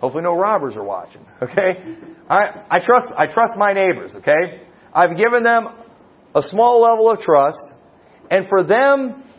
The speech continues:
to take advantage of that, that's, that's pretty bad, isn't it? Okay? But at the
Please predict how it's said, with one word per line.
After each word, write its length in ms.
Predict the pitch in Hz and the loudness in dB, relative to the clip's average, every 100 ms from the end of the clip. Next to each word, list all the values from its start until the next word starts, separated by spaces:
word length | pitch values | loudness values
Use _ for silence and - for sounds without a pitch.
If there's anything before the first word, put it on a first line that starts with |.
| _ - | _ -8
to 100 | 196 | -4
take 280 | 202 226 220 | 2 2 2
advantage 520 | 156 185 190 165 131 | 0 2 2 0 0
of 140 | 127 | 0
that, 440 | 123 120 120 120 143 | 2 2 2 -2 0
that's, 240 | 185 185 - - - | 2 2 -6 -14 -2
that's 200 | 160 160 | -2 0
pretty 200 | 175 147 | -4 -2
bad, 280 | 131 110 98 | 0 -2 -2
isn't 200 | 104 101 | -8 -10
it? 120 | 95 - _ _ 110 | -18 -20 _ _ -16
Okay? 300 | - 156 156 | 0 2 2
But 120 | 214 | 0
at 80 | 220 | 0
the 100 | 214 | -2